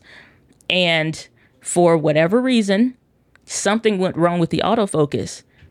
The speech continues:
that video wouldn't get published because it would, the audio maybe would be fine, but the video version would need to be redone again because it's completely out of focus. And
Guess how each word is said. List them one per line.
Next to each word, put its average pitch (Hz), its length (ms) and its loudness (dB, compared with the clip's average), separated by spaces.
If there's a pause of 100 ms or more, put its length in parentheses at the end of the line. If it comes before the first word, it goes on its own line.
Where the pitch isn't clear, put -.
(100)
that 196 280 -2
video 175 600 0
wouldn't 185 300 0
get 165 200 -2
published 151 440 -2
because 160 280 -2
it 165 80 -2
would, 135 160 -4
the 131 80 -2
audio 254 340 0
maybe 170 240 0
would 147 180 0
be 143 100 -4
fine, 151 380 -4 (460)
but 180 160 2
the 185 60 0
video 247 340 0
version 170 320 0
would 165 140 0
need 170 200 0
to 175 100 -2
be 160 400 0 (160)
redone 165 440 2
again 135 340 -6 (1200)
because 160 340 0
it's 165 360 -2
completely 160 640 -2 (180)
out 147 140 -2
of 147 100 -2
focus. - 560 -4 (880)
And 170 600 -2